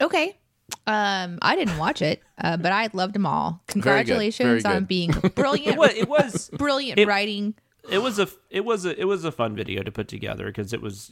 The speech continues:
Speaker 3: there was a lot to send.
Speaker 2: Yeah.
Speaker 3: So
Speaker 1: I think
Speaker 3: I will
Speaker 1: what
Speaker 3: say
Speaker 1: I
Speaker 3: that.
Speaker 1: do, what I do wanna say before you guys jump into your, like, the specific sins, um, is I was really impressed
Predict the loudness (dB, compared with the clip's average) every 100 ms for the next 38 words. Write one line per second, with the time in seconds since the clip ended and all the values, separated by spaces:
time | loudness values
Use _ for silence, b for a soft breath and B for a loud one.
0 | -6 -2 0 2 0 0 -4 -12 -12 -12
1 | -4 0 2 2 2 2 2 2 4 4
2 | 4 2 0 -2 -4 -12 -6 -2 0 0
3 | -2 0 0 0 -2 -2 0 0 2 0
4 | 0 0 0 2 2 0 -2 -2 0 0
5 | 0 0 0 0 0 -2 0 2 2 0
6 | -2 0 0 2 -2 -4 -8 _ _ -4
7 | 0 0 -2 -8 _ _ -2 0 2 0
8 | -2 -2 0 0 2 0 0 -4 -8